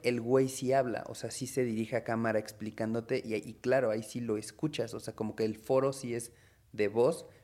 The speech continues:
mientras que el punto en contra de Instagram sería que no se ha, no, no se ha vuelto como,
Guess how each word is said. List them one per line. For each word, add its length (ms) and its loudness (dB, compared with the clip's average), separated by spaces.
mientras 480 0
que 140 -2
el 160 -2
punto 440 -6
en 100 -2
contra 440 0
de 80 -4
Instagram 500 -4
sería 400 -4
que 280 -6
no 200 2
se 200 0
ha, 60 4
no, 200 -2
no 160 -2
se 200 2
ha 120 8
vuelto 520 0
como, 460 -4